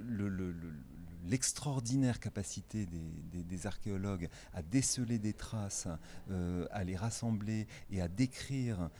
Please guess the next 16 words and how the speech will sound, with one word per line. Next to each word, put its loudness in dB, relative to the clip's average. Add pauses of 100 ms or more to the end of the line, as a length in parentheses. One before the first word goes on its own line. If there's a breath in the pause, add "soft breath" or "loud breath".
(120 loud breath)
un 6
environnement 6
physique, -2 (840 loud breath)
fait, -2
enfin, 0 (120)
a 6
pour -2
pendant 4 (300 loud breath)
une 8
radicale 0
incapacité -2 (340 soft breath)
à 2
donner 6 (100)
un, 2 (360)
un, 2
une, -2